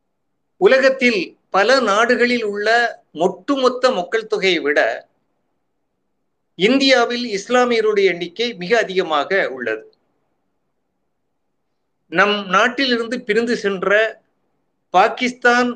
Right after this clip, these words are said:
வங்காளதேசத்தில் உள்ள மக்கள் தொகை, ஒட்டுமொத்த மக்கள் தொகையை விட இந்தியாவில் இஸ்லாமியர்களுடைய எண்ணிக்கை அதிகமாக உள்ளது. ஆகவே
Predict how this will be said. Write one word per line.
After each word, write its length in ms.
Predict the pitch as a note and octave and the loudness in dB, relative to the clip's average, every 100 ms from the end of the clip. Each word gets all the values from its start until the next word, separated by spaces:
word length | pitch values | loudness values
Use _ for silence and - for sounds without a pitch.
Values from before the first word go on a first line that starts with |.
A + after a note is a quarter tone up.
| - | -6
வங்காளதேசத்தில் 1500 | E3 G3+ A3+ A#3 A3+ A3 G#3+ G#3+ A#3 A#3 A3 - _ _ A3 G#3 | -6 0 2 4 4 4 4 2 0 0 -2 -10 _ _ -6 -4
உள்ள 280 | G#3 G3+ F3 | 0 0 0
மக்கள் 380 | - - B3 A#3+ | -2 -2 -2 0
தொகை, 280 | A3 G#3 G#3+ G3+ - | -2 0 -2 -4 -4
ஒட்டுமொத்த 680 | F3 - C4+ B3 B3 C4+ | -4 -4 -2 0 2 2
மக்கள் 340 | B3+ F#3 A3 - | 0 -2 -6 -4
தொகையை 300 | F#3 F#3+ D#3+ | -2 0 0
விட 220 | C#3 C#3+ A2+ - - _ _ _ _ _ _ _ _ _ _ - | 0 0 0 -4 -14 _ _ _ _ _ _ _ _ _ _ -2
இந்தியாவில் 640 | A3+ C4 C4 A3 G#3+ A#3+ | 0 2 2 2 2 -2
இஸ்லாமியர்களுடைய 680 | A3 - A#3+ A#3 G3+ F#3+ F3 | -8 -2 -2 0 -2 -2 -4
எண்ணிக்கை 380 | E3 D#3 G#3 G#3+ B2+ - _ | -6 -6 -2 -2 -4 -12 _
அதிகமாக 540 | F3 F#3+ E3+ C#3+ C3 F3+ C#3+ - | -4 -2 -2 -2 -2 -2 -2 -6
உள்ளது. 340 | B2+ A#2 A2 - _ _ _ _ _ _ _ _ _ _ _ _ _ _ _ _ _ _ _ _ _ _ _ _ F#3 | -6 -4 -6 -10 _ _ _ _ _ _ _ _ _ _ _ _ _ _ _ _ _ _ _ _ _ _ _ _ 0
ஆகவே 440 | B3 B3+ A#3 | 0 2 2